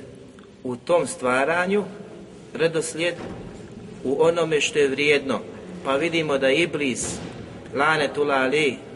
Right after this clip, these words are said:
stvoren prije koga? Prije čovjeka, prije našeg oca Adema, alejhi salatu vesselam, ali Adem u džennetu, a Iblis u džehennemu.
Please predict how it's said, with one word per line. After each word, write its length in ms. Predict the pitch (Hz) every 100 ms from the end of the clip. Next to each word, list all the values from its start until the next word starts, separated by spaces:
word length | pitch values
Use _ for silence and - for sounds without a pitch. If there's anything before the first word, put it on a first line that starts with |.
| - -
stvoren 440 | - 160 160 135
prije 220 | - 160 135
koga? 360 | 135 120 101 - - - - - - - - - - - - - - - - - 139
Prije 220 | 139 160
čovjeka, 540 | 147 170 170 160 135 117
prije 180 | 143 156
našeg 400 | 151 151 156 139 - - - -
oca 380 | 147 156 156 147
Adema, 440 | 160 165 147 143 156 - - - - - - -
alejhi 340 | 127 135 151 131
salatu 500 | - 139 143 135 127
vesselam, 600 | 120 - 127 139 180 196 - - - - - - 269 - -
ali 240 | 139 139
Adem 400 | 135 160 151 139
u 100 | 127
džennetu, 520 | 120 139 175 170 180 165 -
a 120 | 123
Iblis 520 | 139 143 147 135 -
u 40 | 160 - 120 113 - - - 226 - - - -
džehennemu. 420 | 113 104 98 90